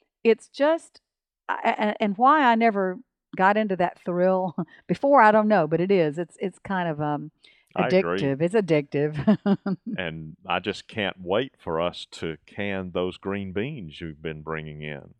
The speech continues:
Speaker 2: That's,
Speaker 1: Yeah.
Speaker 2: uh, that's a high. Well, I, I thought it might be helpful for us to spend a, a few minutes here at the tail end talking about why we are not commercial farmers, because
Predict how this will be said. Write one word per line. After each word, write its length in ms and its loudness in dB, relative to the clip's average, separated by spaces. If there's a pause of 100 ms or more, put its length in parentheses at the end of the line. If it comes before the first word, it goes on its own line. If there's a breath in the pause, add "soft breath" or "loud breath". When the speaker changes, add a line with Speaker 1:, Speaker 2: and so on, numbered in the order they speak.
Speaker 2:
That's, 320 -10 (180)
Speaker 1:
Yeah. 80 -4
Speaker 2:
uh, 180 -8 (120)
that's 500 -10
a 120 -10
high. 460 -10 (600 loud breath)
Well, 300 4 (260)
I, 220 -2
I 20 0
thought 300 2
it 100 -2
might 340 0
be 140 -2
helpful 540 0
for 260 0
us 220 0
to 100 -8
spend 640 -2
a, 220 2 (160)
a 80 -4
few 320 -8
minutes 400 -2
here 160 0
at 120 -4
the 60 -8
tail 360 -2
end 240 -4
talking 420 -4
about 460 0 (340 soft breath)
why 400 2
we 240 -2
are 140 2
not 380 -4
commercial 520 -4
farmers, 600 -6
because 440 -2